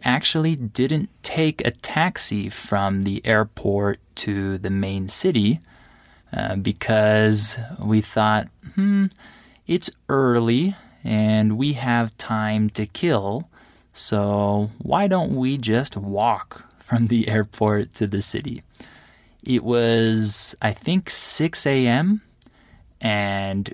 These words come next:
we were gonna stay in a hostel, and the hostel didn't let us check in until the afternoon.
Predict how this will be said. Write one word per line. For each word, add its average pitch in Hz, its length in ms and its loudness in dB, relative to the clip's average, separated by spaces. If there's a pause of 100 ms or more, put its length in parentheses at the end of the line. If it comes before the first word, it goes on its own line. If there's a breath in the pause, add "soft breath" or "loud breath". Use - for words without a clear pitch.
we 107 320 0
were 104 200 -4
gonna 104 320 0
stay 107 520 0
in 101 180 -4
a 95 80 -2
hostel, 127 680 -2 (1080)
and 98 460 -2
the 92 200 0
hostel 107 720 0 (600 loud breath)
didn't 117 460 0
let 104 260 2
us 104 320 0
check - 480 -2
in 127 640 0
until 95 920 -6 (120)
the 98 160 -6
afternoon. 110 760 0